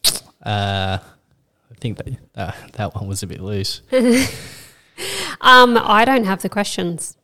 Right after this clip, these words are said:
Speaker 1: Okay. Well, let
Speaker 2: So you
Speaker 1: me
Speaker 2: might have, you might as well send them over to me. Do you have notes of what you'd like to chat about today, sir?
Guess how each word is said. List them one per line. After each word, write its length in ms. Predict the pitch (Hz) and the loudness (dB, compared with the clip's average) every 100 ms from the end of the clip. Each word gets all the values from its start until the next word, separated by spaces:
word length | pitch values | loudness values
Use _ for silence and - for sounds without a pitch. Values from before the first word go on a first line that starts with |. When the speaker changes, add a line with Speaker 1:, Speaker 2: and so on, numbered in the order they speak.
| - | 4
Speaker 1:
Okay. 480 | 143 - 147 143 170 - - | 4 8 8 8 6 0 -2
Well, 260 | 131 135 | 2 6
let 100 | 139 | 6
Speaker 2:
So 40 | 180 | 6
you 80 | 208 | 6
Speaker 1:
me 40 | |
Speaker 2:
might 180 | - 202 | 6 4
have, 340 | 190 185 185 - | 2 0 -4 -6
you 100 | 214 | -2
might 160 | 208 | 0
as 120 | 202 - | 0 0
well 260 | 190 180 | 0 0
send 240 | 170 196 185 | -2 -2 -2
them 120 | 180 | 0
over 300 | 180 185 190 | 0 0 -2
to 140 | 185 208 | -4 -2
me. 280 | 185 208 220 | -2 -2 -2
Do 160 | 226 220 | -4 -2
you 60 | 220 | 0
have 140 | 202 | 0
notes 320 | 196 190 180 208 | 0 -2 -2 -4
of 100 | 180 | -2
what 140 | 196 | -4
you'd 120 | 190 | -2
like 160 | 185 175 | -6 -4
to 100 | - | -4
chat 200 | - 185 | 0 0
about 240 | 190 - | 0 -2
today, 320 | - 190 185 | -4 -4 -4
sir? 360 | 185 208 208 262 | -4 -4 -4 -8